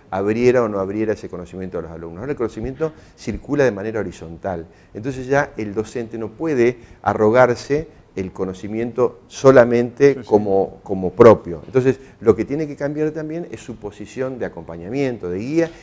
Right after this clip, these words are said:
Speaker 1: Y
Speaker 2: De
Speaker 1: sí,
Speaker 2: orientador.
Speaker 1: de orientador,
Speaker 2: Más
Speaker 1: porque,
Speaker 2: que, sí,
Speaker 1: a ver,
Speaker 2: sí, sí.
Speaker 1: eh, hay una, estamos en, en una sociedad en la cual la, los datos, eh, todos los días crecen exponencialmente.
Speaker 2: Claro.
Speaker 1: Entonces,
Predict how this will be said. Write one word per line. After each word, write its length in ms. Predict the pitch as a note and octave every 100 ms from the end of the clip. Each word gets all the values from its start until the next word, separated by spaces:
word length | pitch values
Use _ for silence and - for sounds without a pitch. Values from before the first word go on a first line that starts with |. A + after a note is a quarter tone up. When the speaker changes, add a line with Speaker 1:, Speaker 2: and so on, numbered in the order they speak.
| -
Speaker 1:
Y 60 |
Speaker 2:
De 40 | C#3
Speaker 1:
sí, 60 |
Speaker 2:
orientador. 880 | D3 D#3 C#3+ B2 A2 C#3 F#3+ D3+ G2
Speaker 1:
de 100 | C3+
orientador, 420 | E3 F3 F3 G#3+ G3+
Speaker 2:
Más 60 |
Speaker 1:
porque, 220 | D3+ C#3
Speaker 2:
que, 60 | D#3+
sí, 100 | -
Speaker 1:
a 40 |
ver, 180 | D3 C#3+
Speaker 2:
sí, 80 | C3+
sí. 60 | C3+
Speaker 1:
eh, 140 | -
hay 160 | C#3+ E3+
una, 220 | G3 E3
estamos 720 | - A#2 B2+ - G3 F3+ C3+ -
en, 260 | G2+ G2 -
en 160 | F#2+ A#2
una 400 | A#2+ G#2+ F#2+ F#2
sociedad 300 | G#2+ B2+ C#3
en 60 |
la 100 | B2+
cual 320 | - B2+ C3+ -
la, 240 | G2+ G2 G2
los 200 | F#2+ G2+
datos, 580 | D#3+ - D3+ F#3+ - - - - - _ -
eh, 360 | G2+ G2 F#2+ -
todos 200 | F#3 F#3+
los 100 | B2+
días 420 | D3 D3+ E3+ - - _ -
crecen 300 | D#3 F#3 C3+
exponencialmente. 800 | G#2+ G2 F#2 B2 D#3+ B2+ -
Speaker 2:
Claro. 400 | D2 A#2+ A2 - _ -
Speaker 1:
Entonces, 340 | A2+ C#3 B2+